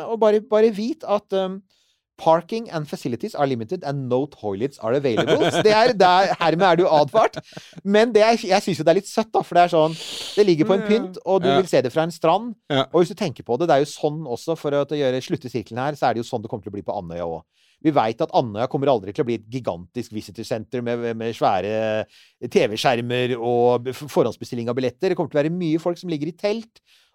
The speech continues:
Speaker 1: og som står på strendene rundt forbi og ser rakettene fly opp, og det er jo litt sjarm med det også, da.
Speaker 2: Og det vil være begrenset parkering, og det er ingen toaletter
Speaker 1: Og ingen
Speaker 2: tilgjengelig.
Speaker 1: toaletter tilgjengelige, så
Speaker 2: <laughs>
Speaker 1: dere på Andøya, bare vær klar over, altså, som, eh, noen av oss som bor nær en av Norges største musikkfestivaler, Øya, som nå
Speaker 2: Ja.
Speaker 1: er i gang igjen.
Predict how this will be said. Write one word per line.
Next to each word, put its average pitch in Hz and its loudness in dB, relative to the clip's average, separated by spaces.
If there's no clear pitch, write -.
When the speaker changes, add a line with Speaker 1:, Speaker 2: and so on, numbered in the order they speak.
Speaker 1:
og 156 -6
som 180 -6
står 156 0
på 170 -10
strendene 143 -2
rundt 135 -2
forbi 180 -2
og - -4
ser 147 -4
rakettene 147 -8
fly 147 -2
opp, 190 -2
og 170 -8
det 175 0
er 90 -6
jo 113 -2
litt 131 -6
sjarm 90 -12
med 139 -10
det 113 -12
også, 151 -8
da. - -10
Speaker 2:
Og 226 2
det 226 4
vil 180 2
være 151 4
begrenset 127 0
parkering, 131 2
og 127 0
det 127 2
er 127 -4
ingen 113 -4
toaletter 104 -6
Speaker 1:
Og 240 6
ingen 185 2
Speaker 2:
tilgjengelig. - -2
Speaker 1:
toaletter 208 2
tilgjengelige, 151 2
så 190 4
Speaker 2:
<laughs> - -2
Speaker 1:
dere 156 4
på 196 2
Andøya, 151 2
bare 147 4
vær 151 4
klar 113 2
over, 143 2
altså, 151 2
som, 214 0
eh, 180 4
noen 180 4
av 139 6
oss - -2
som 196 0
bor 156 4
nær 165 4
en 147 2
av 156 2
Norges 135 0
største 135 0
musikkfestivaler, 131 0
Øya, 135 4
som 175 -8
nå 143 0
Speaker 2:
Ja. 131 2
Speaker 1:
er 120 0
i 127 -2
gang 110 -2
igjen. 170 -2